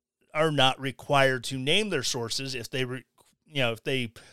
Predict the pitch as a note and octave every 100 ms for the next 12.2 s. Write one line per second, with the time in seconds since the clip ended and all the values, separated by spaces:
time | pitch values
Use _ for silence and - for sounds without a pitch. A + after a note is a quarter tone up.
0 | _ D3+ C#3+ D#3+ C#3+ - D3 C3+ G#2+ G2
1 | B2+ G3+ C3+ F2 - - _ _ _ _
2 | _ _ _ _ _ D#3 D#3 - E3 D#3+
3 | - A#3+ A3+ G3+ F#3 G3+ G3+ C#3 G2+ _
4 | _ G#2+ A#2+ F3+ F2+ D#2+ C#2+ - - C#3
5 | A2+ E2+ - - D3 G#3+ E3 F#3 E3+ -
6 | D3 G2+ G#2+ G#3 A3+ F#3+ E3+ F3+ A#2 F2+
7 | F2 - _ _ _ _ _ _ _ _
8 | _ _ _ _ _ _ - A3+ D4+ A#3+
9 | - _ _ - C#4 B3+ - A3+ G#3 F3
10 | - D#3 B2+ - B2+ - - F3 E3+ -
11 | F3 F#3 F3+ E3 D3 - - A#2 C3+ D#3+
12 | C3+